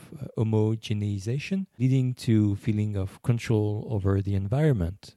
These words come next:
which is something very important. Let's give an example. If you think, um, "I am from this group, and in this group we have those values," and in that way, maybe you wouldn't necessarily have those values. It gives you a sense of cohesion.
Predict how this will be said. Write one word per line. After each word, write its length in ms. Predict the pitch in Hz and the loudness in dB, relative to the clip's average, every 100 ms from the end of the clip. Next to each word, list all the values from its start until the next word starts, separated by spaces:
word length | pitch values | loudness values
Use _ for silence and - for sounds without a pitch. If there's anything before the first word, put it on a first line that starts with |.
| _ | _
which 220 | 117 110 123 | -2 0 0
is 120 | 113 | -4
something 440 | - 123 - 117 107 | -4 -4 -4 -4 2
very 300 | 131 131 120 | 4 4 2
important. 640 | 113 156 180 95 104 - | 2 0 0 -4 -10 -8
Let's 220 | 131 120 | -6 -4
give 160 | - 107 | 0 2
an 100 | 98 | 2
example. 580 | 98 98 98 101 90 - _ | 0 2 0 0 -4 -6 _
If 200 | 110 107 | -2 2
you 80 | 110 | 2
think, 480 | - 110 107 104 - | 2 2 0 -2 2
um, 380 | 92 92 92 92 _ - | 4 4 2 -4 _ -2
"I 140 | 107 | 4
am 480 | 107 104 101 95 90 | 6 4 2 -2 -8
from 280 | - 101 95 | -2 0 2
this 220 | 98 143 | 4 4
group, 300 | 143 196 - - - | 6 4 4 -10 -4
and 120 | 101 | 0
in 100 | 101 | 2
this 160 | 101 156 | 2 0
group 260 | - 175 - | -2 -4 0
we 100 | 143 | 0
have 160 | 143 | 2
those 180 | 131 180 | 4 4
values," 580 | 127 92 87 98 - - _ _ _ - | 2 -2 -2 -6 -8 -16 _ _ _ 0
and 380 | 117 113 110 - _ _ | 2 2 -2 -10 _ _
in 120 | 120 123 | -2 2
that 220 | 135 165 | 2 4
way, 320 | 156 165 180 - | 4 4 0 -4
maybe 240 | 123 123 | -2 2
you 120 | 117 | 2
wouldn't 280 | 107 113 110 | 4 2 2
necessarily 840 | 107 107 - 104 101 98 98 101 107 | 0 -2 0 0 2 2 0 0 -2
have 260 | 104 151 | -2 -2
those 180 | 120 98 | 0 0
values. 560 | 92 92 92 95 117 - | 2 2 4 4 2 0
It 140 | 131 120 | -6 0
gives 240 | 160 151 | 0 2
you 100 | 147 | 2
a 60 | 139 | 2
sense 280 | - 139 143 | 0 -2 -2
of 140 | - | -2
cohesion. 600 | - 147 180 156 92 | 0 2 2 0 -4